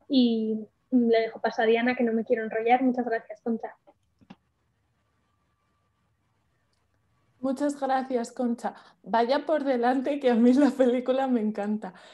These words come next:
Speaker 2: Y tienes toda la razón. Lo que pasa es que es muy difícil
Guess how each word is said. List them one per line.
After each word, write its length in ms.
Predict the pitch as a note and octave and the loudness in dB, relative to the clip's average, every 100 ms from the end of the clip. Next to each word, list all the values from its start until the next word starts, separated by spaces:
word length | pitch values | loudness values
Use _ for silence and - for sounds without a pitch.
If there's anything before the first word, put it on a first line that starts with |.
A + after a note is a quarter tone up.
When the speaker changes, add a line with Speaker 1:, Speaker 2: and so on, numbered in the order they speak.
| - - | -18 -6
Speaker 2:
Y 240 | D4 - | -4 -2
tienes 400 | C#4+ C#4+ F4+ F#4 | 0 0 -2 -6
toda 260 | F4 F4+ F4 | -2 0 0
la 160 | E4+ | 0
razón. 360 | D#4 B3+ B3 B3+ | -2 -6 -6 -6
Lo 120 | B3 | -6
que 100 | A#3 | -4
pasa 260 | A#3+ B3+ C4+ | -4 -4 -6
es 100 | C4 | -6
que 100 | A#3+ | -8
es 160 | G#3+ G#3+ | -8 -8
muy 400 | G#3+ A#3 D#4 F4 | -4 -4 -6 -6
difícil 720 | C#4+ C#4 D4 C#4+ D#4 E4 | -8 -6 -8 -6 -10 -10